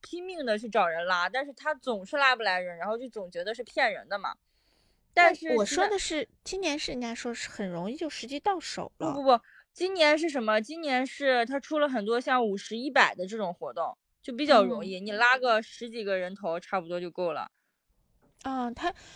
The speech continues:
Speaker 2: 他就说他，他说不需要拉几个他就拿到了，不需要拉几个他就拿到了。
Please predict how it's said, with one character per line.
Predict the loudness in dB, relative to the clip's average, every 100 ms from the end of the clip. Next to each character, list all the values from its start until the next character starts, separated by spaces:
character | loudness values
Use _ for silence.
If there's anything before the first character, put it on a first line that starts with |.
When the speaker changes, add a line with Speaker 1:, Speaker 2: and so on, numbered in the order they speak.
| -20
Speaker 2:
他 | -6 -2
就 | -2
说 | 0 0 -2
他， | -4 -8 -8 _ _ -8
他 | -4
说 | -4
不 | -2
需 | -2 2
要 | 2
拉 | 2
几 | 0 -4
个 | -6 -6
他 | -6
就 | -10
拿 | -10
到 | -8 -8
了， | -8 -2
不 | -2
需 | 0
要 | -2
拉 | -2
几 | -6
个 | -8 -8
他 | -10
就 | -12
拿 | -12
到 | -6 -6
了。 | -6